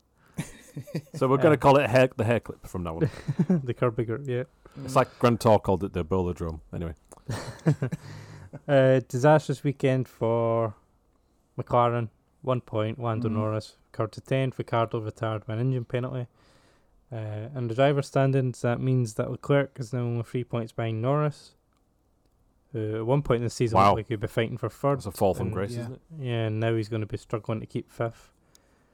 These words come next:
Speaker 1: Gasly's up to ninth, um,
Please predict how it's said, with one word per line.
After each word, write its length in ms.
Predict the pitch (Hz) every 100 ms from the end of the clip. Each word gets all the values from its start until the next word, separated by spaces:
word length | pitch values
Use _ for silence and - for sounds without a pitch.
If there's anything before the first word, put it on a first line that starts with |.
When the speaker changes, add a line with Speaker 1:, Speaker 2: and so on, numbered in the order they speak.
| _ _ _ _ _ _ _ _ _ 147
Speaker 1:
Gasly's 760 | 147 147 156 147 147 120 -
up 200 | 117 - -
to 100 | 120
ninth, 600 | 156 208 185 - - - - - - - 185
um, 500 | 139 120 120 120 120